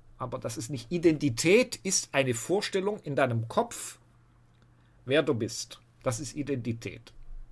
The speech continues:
So ganz allgemein. Also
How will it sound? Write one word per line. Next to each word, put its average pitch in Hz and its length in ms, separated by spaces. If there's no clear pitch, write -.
So 120 140
ganz 135 220
allgemein. 110 520
Also 135 380